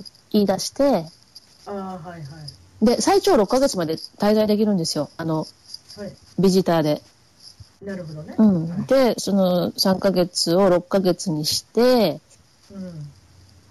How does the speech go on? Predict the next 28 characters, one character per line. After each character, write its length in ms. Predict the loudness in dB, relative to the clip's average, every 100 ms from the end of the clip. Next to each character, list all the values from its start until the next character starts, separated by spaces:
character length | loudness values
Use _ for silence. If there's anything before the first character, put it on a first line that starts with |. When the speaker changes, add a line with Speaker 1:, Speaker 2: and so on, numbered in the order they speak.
| -20 -20 -20 _ -20 -2
Speaker 1:
は 220 | 2 2
い。 100 | 0
そ 320 | -8 -4 2
れ 120 | 4
で 300 | 4 2 0
滞 260 | -2 0 2
在 260 | 2 2
し-、 800 | 0 -2 -4 -4 -2 -2 -4 -8 -10 -12 -12 -12
し 100 | -6
た 140 | 0 0
ん 60 |
で 80 | 0
す 100 | -2
け 80 | -2
ど、 80 | 2
ま 120 | 4
あ、 40 |
で 80 | 6
も 120 | 6
も 160 | 6 4
う 20 |
本 160 | 4 2
当 100 | 2
他 160 | 4
人 200 | 4 6
な 120 | 4 4
ん 80 |
で 300 | 2 0 0